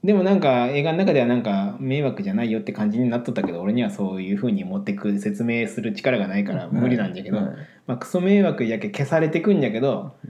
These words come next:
Speaker 2: うん。
Speaker 1: でも、
Speaker 2: まあ、でもバーニッシュにも人権があるけんな。
Speaker 1: そうそうそうそう、そうなんよ。あの、ピザ屋の男の子、実はピザめっ-、めっちゃ美味しいピザ焼くのにバーニッシュだったっていうね。
Speaker 2: うん。ま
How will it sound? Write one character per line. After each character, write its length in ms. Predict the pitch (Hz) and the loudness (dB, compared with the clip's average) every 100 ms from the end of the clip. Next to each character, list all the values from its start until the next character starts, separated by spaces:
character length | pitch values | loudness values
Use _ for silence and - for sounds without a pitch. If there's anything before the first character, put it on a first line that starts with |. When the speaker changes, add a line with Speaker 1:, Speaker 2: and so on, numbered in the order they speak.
| - - | -18 -16
Speaker 2:
う 40 | |
ん。 200 | - - _ - | -16 -16 _ -2
Speaker 1:
で 120 | 98 | 4
も、 80 | 131 | 6
Speaker 2:
ま 40 | |
あ、 100 | 131 | 6
で 0 | |
も 160 | 113 104 | 4 0
バ 200 | 110 143 | 2 4
ー 20 | |
ニ 100 | 143 | 4
ッ 20 | |
シ 120 | 110 107 | 0 -4
ュ 20 | |
に 60 | |
も 80 | 98 | -4
人 160 | 107 117 | -2 -2
権 140 | 113 | 0
が 60 | 113 | 0
あ 40 | |
る 60 | - | -2
け 80 | 76 | -2
ん 60 | |
な。 60 | 135 | 4
Speaker 1:
そ 140 | 214 | 6
う 60 | 208 | 6
そ 180 | 202 196 | 6 4
う 40 | |
そ 180 | 151 196 | 6 4
う 40 | 151 | 4
そ 180 | 165 135 | 0 -2
う、 40 | |
そ 280 | - 220 170 | 0 2 2
う 40 | |
な 100 | 127 | 2
ん 80 | 98 | -2
よ。 80 | - 110 | -2 -4
あ 120 | 113 | -2
の、 100 | 123 | -2
ピ 200 | - 151 | 0 0
ザ 140 | 170 | 2
屋 160 | 226 160 | 4 4
の 160 | 139 131 | 2 2
男 300 | 151 151 160 | 0 0 0
の 100 | 139 | 0
子、 160 | 127 | -2
実 320 | 120 135 - | 0 -2 2
は 380 | 190 135 117 - - | 4 4 0 -8 -6
ピ 120 | - | 2
ザ 120 | 208 | 4
め 140 | 156 143 | 4 2
っ-、 20 | - 208 - - | -2 0 0 2
め 140 | 208 220 | 4 4
っ 100 | - | 4
ち 120 | 254 | 2
ゃ 20 | |
美 80 | 247 | 4
味 60 | 240 | 4
し 80 | 240 | 4
い 60 | |
ピ 100 | 196 | 4
ザ 100 | 180 | 6
焼 160 | 131 127 | 4 4
く 60 | |
の 80 | 135 | 0
に 120 | 117 | 0
バ 200 | 104 127 | 0 2
ー 40 | 123 | 2
ニ 100 | 107 | 0
ッ 40 | |
シ 200 | 98 - | -2 -8
ュ 60 | 104 | -8
だ 100 | 98 | -8
っ 100 | 98 | -8
た 120 | 95 | -12
っ 80 | - | -14
て 120 | - | -16
い 100 | 87 | -16
う 120 | 92 101 - | -16 -16 -8
ね。 240 | 156 151 139 _ _ _ - | -8 -8 -16 _ _ _ -12
Speaker 2:
う 40 | |
ん。 260 | 101 135 135 107 - 127 | -10 -10 -16 -16 -8 -6
ま 400 | 120 110 101 104 | -6 -6 -8 -10